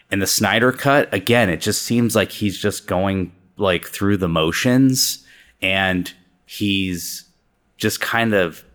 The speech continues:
just doing it just because he feels like he has to do it. And I'm just like, "That's not interesting or compelling to me." And I agree with what you said that Batman just sort of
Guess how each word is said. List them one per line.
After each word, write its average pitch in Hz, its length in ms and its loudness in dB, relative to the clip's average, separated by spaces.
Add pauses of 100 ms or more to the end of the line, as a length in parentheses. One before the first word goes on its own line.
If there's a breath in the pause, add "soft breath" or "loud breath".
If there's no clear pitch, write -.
(120)
just - 400 -6
doing 95 380 0
it 85 180 -2
just 90 240 -4
because 85 300 -4
he 82 80 -6
feels 82 340 -4
like 78 160 -4
he 78 80 -12
has - 440 -6
to 101 120 -2
do 117 220 6
it. 131 200 4 (680 loud breath)
And 98 460 2
I'm 107 180 2
just 123 200 2
like, 127 160 2
"That's 123 260 0
not 139 240 0
interesting 95 560 -2
or 85 100 0
compelling 85 600 -2
to - 120 -8
me." 78 320 -2 (400 loud breath)
And 90 500 0
I 90 80 0
agree 110 380 2
with 113 180 2
what 98 140 2
you 92 120 0
said 92 280 0
that 87 200 -2
Batman 104 520 -2
just 92 220 -2
sort 87 220 -2
of 85 220 -4